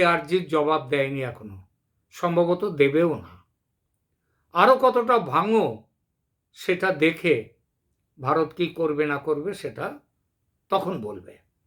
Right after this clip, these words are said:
একাত্তরের মতো যুদ্ধে নামা অন্তত এই মুহূর্তে ভারতের চিন্তায় নেই। তার অনেক অসুবিধা যেমন আছে, তেমন তার দরকারও নেই। মশা মারতে কেউ কামান দাগে না,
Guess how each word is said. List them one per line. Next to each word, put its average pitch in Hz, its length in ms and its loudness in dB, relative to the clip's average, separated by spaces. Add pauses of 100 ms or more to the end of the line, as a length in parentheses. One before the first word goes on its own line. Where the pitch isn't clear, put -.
(400)
একাত্তরের 269 600 4
মতো 262 160 -2 (140)
যুদ্ধে 233 320 2 (220)
নামা 233 220 0 (120)
অন্তত 220 300 0 (160)
এই 196 160 4
মুহূর্তে 190 360 0 (600)
ভারতের 165 400 -4 (100)
চিন্তায় 151 460 -2 (100)
নেই। 117 160 -6 (1040)
তার 247 140 6 (120)
অনেক 311 180 4 (120)
অসুবিধা 240 460 -2
যেমন 220 240 2 (100)
আছে, 190 220 -4 (720)
তেমন 190 260 -2
তার 233 120 0 (160)
দরকারও 202 500 2 (100)
নেই। 117 140 -4 (920)
মশা 156 380 0
মারতে 226 400 2 (680)
কেউ 208 160 8 (160)
কামান 165 280 -2 (100)
দাগে 127 300 -2
না, 117 60 -14